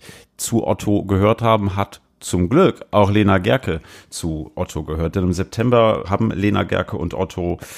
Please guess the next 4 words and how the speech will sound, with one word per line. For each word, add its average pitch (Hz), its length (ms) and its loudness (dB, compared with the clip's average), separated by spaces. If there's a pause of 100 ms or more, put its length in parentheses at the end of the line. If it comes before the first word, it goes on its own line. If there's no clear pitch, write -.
(380)
eine 107 140 2
Kooperation 104 600 -2
verkündet 131 1080 0 (120)
und 175 380 2